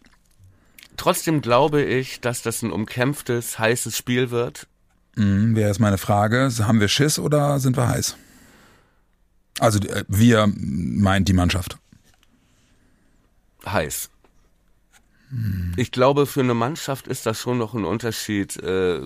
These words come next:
Speaker 1: wir denken als Fans so, oh, Stuttgart, aber Top-Mannschaft. Ich glaube, das Team ist heiß, die denken bei sowas nur,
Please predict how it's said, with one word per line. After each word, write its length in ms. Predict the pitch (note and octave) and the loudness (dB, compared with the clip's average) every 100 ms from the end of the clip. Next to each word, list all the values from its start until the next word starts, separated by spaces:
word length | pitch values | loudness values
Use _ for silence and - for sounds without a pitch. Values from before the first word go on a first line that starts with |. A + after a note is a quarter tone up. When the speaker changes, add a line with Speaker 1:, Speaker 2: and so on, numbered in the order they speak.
| - | -12
Speaker 1:
wir 440 | - - E2 B2+ D3+ | -16 -14 -6 -2 0
denken 640 | B2+ B2 B2 E2+ G#2+ G2+ | 0 -2 -2 -4 -4 -2
als 280 | D2+ F#2+ - | -4 -4 -6
Fans 400 | - F#2+ G#2+ - | -4 -4 -4 -6
so, 160 | F2+ | -6
oh, 180 | E2 G2+ | -4 -4
Stuttgart, 480 | F2+ G#2 G#2 D#2+ D2+ | -4 -6 -4 -4 -4
aber 240 | D2 D#2+ | -2 -4
Top-Mannschaft. 680 | D#2 F#2+ - D#2+ D#2+ - D2+ - - - - | -4 -8 -8 -8 -8 -6 -10 -12 -16 -16 -10
Ich 180 | G2 | -8
glaube, 520 | - F2+ G2 F#2 D#2 C#2+ | -4 0 2 2 -2 -4
das 200 | - F#2 | -6 -6
Team 380 | - - C3+ C#3 | -6 -2 -2 -2
ist 240 | - F#2+ - | -4 -4 -4
heiß, 440 | G2 G2 G#2 - | -2 0 0 -4
die 180 | - G#2 | -6 -6
denken 320 | F#2+ F#2 D#2+ | -2 -2 -2
bei 140 | E2 F2 | -2 -4
sowas 420 | D#2+ E2 E2+ - | -4 -4 -4 -4
nur, 380 | E2+ D#2 D#2 | -4 -2 -4